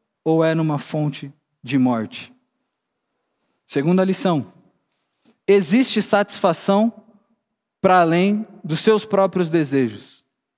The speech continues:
Existe uma satisfação em ver o outro sendo conectado com a fonte.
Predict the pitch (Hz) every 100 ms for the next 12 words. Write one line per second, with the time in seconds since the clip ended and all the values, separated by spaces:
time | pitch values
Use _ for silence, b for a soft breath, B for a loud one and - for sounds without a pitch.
0 | _ _ _ _ _ _ _ _ _ _
1 | _ 165 165 180 226 - 202 185 - 175
2 | - 170 147 - 190 175 - _ _ _
3 | _ _ _ _ _ _ 160 165 170 190
4 | 175 180 196 - 139 - 165 156 143 156
5 | 147 135 _ 143 131 123 - _ _ _
6 | _ _ 139 131 123 127 113 104 -